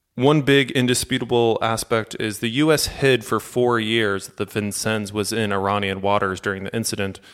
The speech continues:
Kinda seems kinda fishy to hide information. Seems like you hide information when you did something wrong. Also, the rules of engagement state that you can only fire upon someone in self-defense when you're in their territorial waters.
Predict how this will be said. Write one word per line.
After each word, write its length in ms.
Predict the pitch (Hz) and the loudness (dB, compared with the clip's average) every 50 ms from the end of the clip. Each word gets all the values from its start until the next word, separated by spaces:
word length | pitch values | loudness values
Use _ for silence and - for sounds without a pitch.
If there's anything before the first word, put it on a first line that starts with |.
| - _ _ _ - | -20 _ _ _ -6
Kinda 120 | 139 131 | -6 -4
seems 320 | - - 143 135 123 113 | -2 0 0 0 0 0
kinda 220 | - - 123 110 101 | -2 0 0 0 0
fishy 480 | - - - 151 139 - - 123 117 107 | -4 -4 -4 -2 -2 -2 -2 -2 0 2
to 160 | 107 104 95 | 2 0 0
hide 380 | 90 - - 123 113 110 113 110 | 0 0 0 2 2 2 2 0
information. 1000 | 110 107 - - 101 98 101 110 117 120 117 - - 117 107 107 117 127 127 | 0 -4 -4 -6 -6 -4 -2 -2 -2 -2 -2 -2 -4 -6 -8 -8 -10 -12 -12
Seems 200 | - - 120 110 | -10 -10 -4 -2
like 160 | 120 117 - | -2 -2 0
you 80 | 110 104 | 0 -2
hide 320 | - - 135 131 135 123 | 2 4 4 4 4 4
information 640 | 123 123 117 - 117 113 117 117 117 113 - 110 107 | 2 0 0 -2 -2 0 2 2 0 0 -2 -2 -4
when 100 | 104 104 | -4 -2
you 80 | 104 104 | -4 -4
did 240 | 101 107 110 104 - | -2 -2 -4 -4 -2
something 380 | - 107 98 - 101 98 95 | -4 -6 -4 -4 -6 -6 -4
wrong. 500 | 95 101 110 113 107 101 101 101 101 104 - _ _ - - - _ _ _ _ _ _ | -2 0 2 2 2 2 0 -2 -4 -8 -12 _ _ -20 -20 -20 _ _ _ _ _ _
Also, 280 | 131 131 127 - 139 | 2 2 4 4 4
the 100 | 123 123 | 4 4
rules 240 | 113 123 127 120 110 | 4 6 4 4 2
of 60 | 113 | 0
engagement 560 | 113 110 104 127 135 135 123 - 123 120 104 - | -2 0 0 0 0 0 0 0 -2 0 0 -2
state 220 | - 120 113 - | -2 -2 -2 -2
that 120 | 113 104 | -2 -6
you 60 | 113 - | -4 -4
can 100 | 117 127 | -2 0
only 160 | 143 165 156 | 0 0 0
fire 300 | - - 147 147 147 143 | 0 0 2 2 2 2
upon 240 | - - 131 120 110 | 0 0 -2 -2 0
someone 280 | - 120 117 113 107 | -2 -2 0 0 -2
in 60 | 107 | -2
self-defense 640 | 101 - 113 113 - - 104 - 113 110 107 - - | -4 -2 -2 -2 -2 -4 -8 -6 -4 -4 -4 -4 -6
when 100 | 113 104 | -6 -4
you're 140 | 101 101 101 | -4 -4 -4
in 140 | 98 98 | -4 -2
their 160 | 95 101 101 98 | -2 -2 -2 -2
territorial 680 | - 107 107 98 95 - - 110 107 107 104 101 98 | -2 -2 -2 -2 -4 -6 -6 -4 -2 0 0 0 0
waters. 460 | 98 98 98 101 104 101 101 - - | 0 0 0 2 0 -2 -4 -6 -8